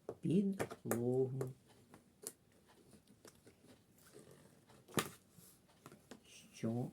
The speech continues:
робить ця дівчинка? Дівчинка плаче, бо забила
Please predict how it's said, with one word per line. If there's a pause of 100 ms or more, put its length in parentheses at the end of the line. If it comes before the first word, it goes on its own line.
(120)
робить (200)
ця
дівчинка? (2250)
Дівчинка (160)
плаче, (1080)
бо (1200)
забила